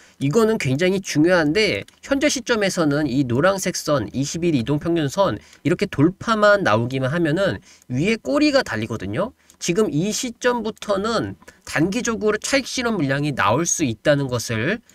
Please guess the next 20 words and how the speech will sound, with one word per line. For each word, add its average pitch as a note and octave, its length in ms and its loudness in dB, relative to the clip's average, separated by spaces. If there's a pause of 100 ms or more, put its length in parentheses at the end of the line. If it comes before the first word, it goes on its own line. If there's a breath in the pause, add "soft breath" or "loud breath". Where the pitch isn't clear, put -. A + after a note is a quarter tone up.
(120 soft breath)
인지를 C3 400 -2
하면서 G#3+ 480 0
대응하는 A#2 540 -2
것이 G#2+ 480 -6
굉장히 G#2 340 -4
중요합니다. G2+ 800 -6 (840 soft breath)
그리고 G#3+ 260 2
여러분들 G3+ 480 4
오늘 E3+ 540 2
유한양행 G#3 640 0
실적 C4+ 480 0
발표가 G#3 600 0
나왔습니다. C#3+ 1080 0 (300 loud breath)
자, - 80 -6
잠정 G3+ 420 0
실적 B3+ 320 -4
발표가 E3 460 -2
나왔는데 A#2+ 600 0
여기 B2+ 180 -2
보시면은 C#3+ 1160 -2